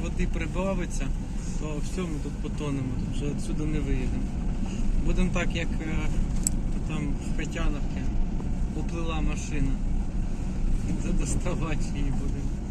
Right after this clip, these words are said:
Бо там ж ді-, річка Десна, вона швидко піднімається. Тут, тут все-таки осокорські заплави, тут так швидко не підніметься. Ще комар'я, мабуть, тут багато зараз через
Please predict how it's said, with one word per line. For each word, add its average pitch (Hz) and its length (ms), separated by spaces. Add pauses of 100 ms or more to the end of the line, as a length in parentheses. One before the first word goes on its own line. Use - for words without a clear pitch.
(260)
Бо - 60
там 190 200
ж 160 80
ді-, 180 300
річка 180 320
Десна, 180 520
вона - 180
швидко 185 400 (100)
піднімається. 160 560 (120)
Тут, 156 100 (920)
тут - 100
все-таки - 460
осокорські - 760
заплави, 165 540
тут - 100 (100)
так 160 100 (100)
швидко 170 360
не 160 120 (100)
підніметься. 143 640 (640)
Ще - 180
комар'я, 175 520
мабуть, 160 460
тут 151 180
багато 165 420
зараз 156 440
через 160 200